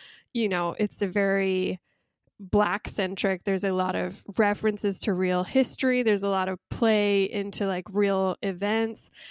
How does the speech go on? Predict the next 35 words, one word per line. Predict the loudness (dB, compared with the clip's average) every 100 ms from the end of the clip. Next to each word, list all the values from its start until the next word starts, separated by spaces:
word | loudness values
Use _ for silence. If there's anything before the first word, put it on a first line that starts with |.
| -20 _ 0
Obviously, | 2 4 4 4 0 2 2
you're | 2 4 2
dealing | 0 -2 0 -2
with | -4 -4
monsters | 0 0 0 0 2 2 0
and | -4
sci-fi | -4 0 0 2 2 2 2
and | -2 -6 -4
time | 0 0 0
travel, | 0 0 0 -2 -6 -18 -20 -20 -2
but | 4 4 4 -2 _ 4
ultimately | 4 4 4 6 6
the | 2 0
<laughs> |
scariest | 4 4 8 8 8 2 2
thing | 0 2 0
on | 2 2 -2
the | -8
scene | -4 -2 -2 -2
are | 0 0
these | -2 -4
white | -4 -4 -4
people | -6 -2 -4
and | -4 -6
just | -8 -6
how, | -6 -4 -4 -8 _ -20 -20 _
how, | -6 -4 -4
uh, | -8 -8 -12 -16 _ -14
how | -10 -10 -10 -12
toxic | -10 -10 -12 -16 -16
and | -16 -14
torturous | -14 -12 -14 -12
it | -8
all | -6 -4
was, | -4 -6 -8